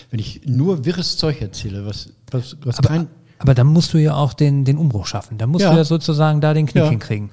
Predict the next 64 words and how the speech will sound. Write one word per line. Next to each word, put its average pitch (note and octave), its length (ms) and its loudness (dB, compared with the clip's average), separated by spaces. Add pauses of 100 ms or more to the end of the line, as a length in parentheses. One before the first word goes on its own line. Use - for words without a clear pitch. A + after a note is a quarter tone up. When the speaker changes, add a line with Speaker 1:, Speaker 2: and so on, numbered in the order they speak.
Speaker 1:
Aber D3+ 120 4
ich C3 40 -2
glaube, C#3+ 140 2
das C3 160 0
kriegen C3 220 2
wir D3 80 2
hin. D#3+ 240 2
Also A2+ 180 -2
erstmal C#3 240 2
Speaker 2:
Ja. C3+ 60 4
Speaker 1:
spielen D#3+ 180 0
wir C#3 80 4
ja C3 80 4
nicht C3 140 2
mehr C#3 160 0
auf B2+ 160 -2
einer A2+ 120 -2
Zeche, C#3+ 280 -4
wo B2+ 60 -2
noch A#2+ 120 0
gearbeitet D#3+ 420 -4
wird, F3 120 -2
sondern C#3 140 4
Speaker 2:
Mhm. - 20 4
Speaker 1:
es A#2 340 0
ist A#2 60 -4
ein, A2 40 -2
äh, - 40 -2
Museum, G#2+ 360 0
L G#2+ 160 0
W A2 80 -4
L-Museum. E3 600 -2 (480)
Und, B2 260 0
äh, C#3 100 -2
ich C#3+ 180 -6 (240)
sitze C#3 300 -6
zwar C3+ 200 -4
als A#2 140 -6
Steiger, C#3 260 -4
aber C#3 60 -2
ich A#2+ 100 0
sitze C3+ 200 -8
in D3 80 -4
einer, C3+ 340 -2 (200)
an C3+ 340 -4
dieser C3+ 140 -4
berühmten A#2+ 340 -6
Kohlenwagen, G#2 600 -2
die G2 80 -8
sonst A2 180 -8
in A2+ 80 -4
Vorgärten C3+ 480 -2
stehen, B2+ 260 -4
wo A2+ 120 -6
Geranien A#2 500 2
Speaker 2:
Mhm. - 20 -2
Speaker 1:
drin B2 200 -2
sind B2 240 -6
oder A#2+ 100 0
noch B2 160 -2
schöner C3 220 -4
diese A#2 220 -4
aufgeschlitzten C3 580 -8
Autoreifen, B2 640 -4